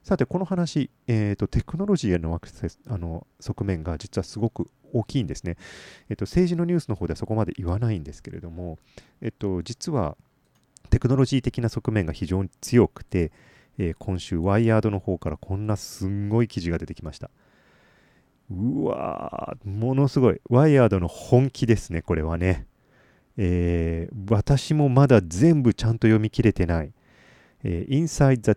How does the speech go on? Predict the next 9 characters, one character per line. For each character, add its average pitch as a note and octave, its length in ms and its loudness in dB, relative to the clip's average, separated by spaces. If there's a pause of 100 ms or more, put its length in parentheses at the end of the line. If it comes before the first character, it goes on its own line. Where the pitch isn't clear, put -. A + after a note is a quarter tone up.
Two E3+ 280 2
Year C3 340 6
That G#2+ 220 0
Shook - 540 -2
Facebook A2+ 540 2 (440)
and A2 160 -2
the A2 80 0
World G2 500 2
っ - 20 -20